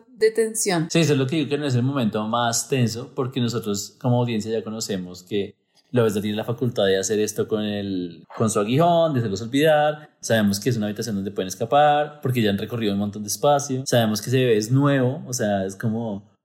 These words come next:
Speaker 2: no es algo que creció en el capítulo, sino apareció de último momento. Es decir, no, yo sí creo que es un punto de tensión, pero no sé si es tan fuerte como todo lo que pudo haber construido el, el, um, el capítulo, el piloto.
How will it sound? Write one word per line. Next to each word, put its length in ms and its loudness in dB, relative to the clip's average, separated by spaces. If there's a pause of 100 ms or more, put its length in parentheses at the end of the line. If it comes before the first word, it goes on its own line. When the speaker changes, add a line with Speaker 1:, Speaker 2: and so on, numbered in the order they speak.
(120)
Speaker 2:
no 80 4
es 60 6
algo 140 4
que 120 -4
creció 260 0
en 60 2
el 80 0
capítulo, 400 -2
sino 460 -4
apareció 360 2
de 80 4
último 220 0
momento. 560 -2
Es 160 4
decir, 160 2
no, 260 -2
yo 140 -4
sí 180 -8
creo 220 -2
que 80 -10
es 100 -4
un 180 -6
punto 220 -4
de 60 -4
tensión, 420 -2
pero 140 -4
no 40 0
sé 240 -4
si 120 -6
es 100 -2
tan 220 0
fuerte 500 0
como 240 -2
todo 140 -2
lo 120 -4
que 100 -4
pudo 200 -4
haber 140 -2
construido 540 0
el, 260 -6
el, 480 2
um, 220 -6
el 120 2
capítulo, 420 0
el 80 0
piloto. 340 -2